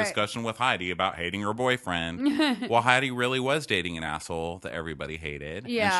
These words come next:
Speaker 1: she really was changing her face so much and becoming a crazy fame whore. And L C was really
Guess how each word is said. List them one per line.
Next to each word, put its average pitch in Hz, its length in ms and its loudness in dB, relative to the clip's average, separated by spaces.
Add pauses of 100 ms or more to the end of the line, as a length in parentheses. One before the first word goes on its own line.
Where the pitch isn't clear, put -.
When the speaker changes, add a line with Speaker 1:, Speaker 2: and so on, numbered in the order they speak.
Speaker 1:
she - 40 0
really 123 220 2
was 113 480 0 (160)
changing 95 380 -4
her 92 140 -4
face 87 280 -4
so 87 140 -6
much 82 300 -6
and 90 100 -6
becoming 85 340 -4
a 82 80 -4
crazy 85 320 -4
fame 78 300 -8
whore. 87 340 -8 (400)
And 98 320 -4
L 117 200 0
C 123 240 -4
was 120 360 0
really 101 460 -2